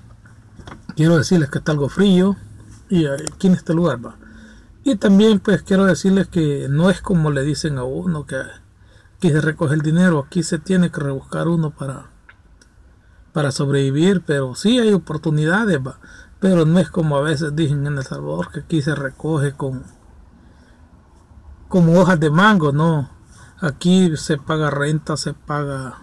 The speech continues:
luz y, y la comida, si uno no, no la, no la hace, tiene que comprarla. Es una vida un poquito rápida. Yo siento que los años que tengo de estar acá, pues,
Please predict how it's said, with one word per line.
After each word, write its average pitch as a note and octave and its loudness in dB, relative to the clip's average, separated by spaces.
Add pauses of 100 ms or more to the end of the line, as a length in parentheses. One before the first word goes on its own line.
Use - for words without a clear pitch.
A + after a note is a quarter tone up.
luz D#3 2
y, C#3+ -4 (680)
y E3+ 4
la D#3+ 2
comida, D3+ 2
si - -4
uno E3 2
no, D#3+ 0
no E3 0
la, D3 0
no D3+ 0
la D#3 2
hace, F3 -2
tiene D#3+ -2
que D3+ -2
comprarla. E3 0 (460)
Es A3 2
una G#3+ 4
vida F#3+ 4
un C#3 -6
poquito D#3 -4
rápida. C#3 -2 (420)
Yo F3 -2
siento F3 0
que C#3+ -2
los C#3 -4
años E3+ 0
que C#3+ -10
tengo E3 -4
de C#3+ -4
estar D3+ -6
acá, D3+ -6
pues, C3 -8